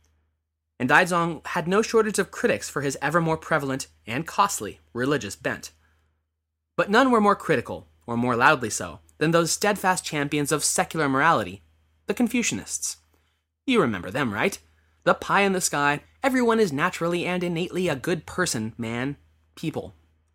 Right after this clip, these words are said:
Yeah, somehow they had managed to rationalize their way through both the period of disunion and then the An Lushan rebellion, and were still of a mind that can't we all just, like, you know, get along?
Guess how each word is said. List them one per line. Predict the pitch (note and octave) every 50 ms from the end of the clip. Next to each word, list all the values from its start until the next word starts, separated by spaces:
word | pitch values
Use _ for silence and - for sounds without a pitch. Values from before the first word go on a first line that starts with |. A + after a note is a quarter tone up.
| _ _ _ _ _ _ _ _ _ _ _
Yeah, | A3+ B3 A#3 A3 G#3 G3
somehow | F3+ - - - G4+ F#4+ - - C#4 A3
they | D#3+ D3+ G3+ A3+ B3
had | G#3 F3 D#3+
managed | F#3 G3 F#3 E3 -
to | - C#3
rationalize | A#2 C3 D3+ F#3 F#3 - - - D3+ C#3+ C3 B2+ B2 B2
their | D3 D3
way | C#3+ C#3 C3+
through | C3 - D3+ C#3
both | A#2+ - C#3 F3+ F3+ D#3+ -
the | C3+
period | B2+ - - D#3+ D3+ D3 C#3
of | B2 B2
disunion | B2 B2 - - F3 F#3+ F3 C3+ A2+ G#2+ G2+ -
and | - B2+ C3 C3 B2 A#2 - -
then | A#2+ D#3 F3 D#3 C3+
the | B2 B2 A#2
An | A2+ B2+ C#3+ C3+
Lushan | C3 B2+ B2+ - - B2 B2 B2
rebellion, | A2+ A2 B2+ F3+ G3+ F3+ C#3 B2 B2 B2 - - - - - - _
and | F3+ F#3 G3
were | G#3 G#3
still | - - C4 B3+ A#3+ A3
of | G#3 G3+
a |
mind | F#3 F#3 F#3+ F#3+ F#3+ F3 D3
that | E3+ F3 E3+ E3 - _
can't | - G3 G#3+ A3+ G3
we | G3 G3 G3
all | G3 G#3 G3+
just, | F3 E3+ F#3+ F#3 -
like, | D#3 E3 F3 E3+ E3+ -
you | F3 E3+
know, | E3 E3 E3+ E3 D3+
get | A2+ C3+ D#3+
along? | D#3+ D3+ D3 D3+ E3+ F#3+ G3+ G#3 A3 G#3